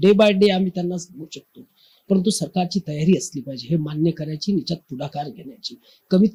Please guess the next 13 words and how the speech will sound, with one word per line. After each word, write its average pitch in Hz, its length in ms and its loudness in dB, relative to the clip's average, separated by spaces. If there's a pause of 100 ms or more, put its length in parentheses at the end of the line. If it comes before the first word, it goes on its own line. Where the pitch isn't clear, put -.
कमी 208 240 4
या 170 140 4
निमित्ताने 185 640 4
एका 175 440 0 (280)
स्वातंत्र्य 180 500 2
संग्रामातील 160 600 2
महानायकाला, 151 800 -2 (260)
एका 139 340 -2
खऱ्या 165 220 0
राष्ट्रभक्ताला, 160 800 0
मातृभूमीच्या 160 640 0
निसीम 143 360 0
सेवकाला 160 540 -2